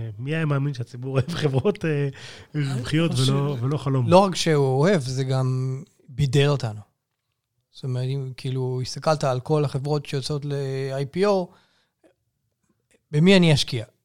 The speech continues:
Speaker 2: אני אשקיע במישהו שהוא שונה, שהוא נראה יותר טוב. וזה היה, נתן לנו את ה-edge.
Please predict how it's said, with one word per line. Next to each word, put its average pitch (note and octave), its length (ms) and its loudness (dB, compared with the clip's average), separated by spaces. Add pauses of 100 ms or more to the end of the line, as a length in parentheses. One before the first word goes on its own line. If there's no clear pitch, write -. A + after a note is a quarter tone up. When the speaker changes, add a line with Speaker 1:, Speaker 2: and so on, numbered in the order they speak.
(260)
Speaker 2:
אני D3 80 -8
אשקיע F#3+ 260 2
במישהו D#3 340 0
שהוא C#3+ 480 -4
שונה, D3 340 0 (120)
שהוא B2+ 220 -8
נראה C#3+ 280 -2
יותר C#3+ 260 -2
טוב. A#2+ 380 -12 (440)
וזה C#3 500 -4
היה, E3+ 300 -4 (140)
נתן F3+ 240 -4
לנו F3+ 160 2
את E3+ 80 -6
ה-edge. D3 600 -8